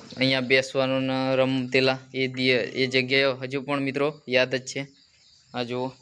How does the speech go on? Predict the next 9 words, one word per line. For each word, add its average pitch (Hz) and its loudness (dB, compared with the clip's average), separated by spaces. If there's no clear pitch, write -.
પણ 127 -2
હમણાં 131 2
કેવા 131 2
જોરદાર 127 2
વૃક્ષો 127 -2
અને 135 2
છાડવાનું 135 2
કરેલું 131 2
છે. 156 -4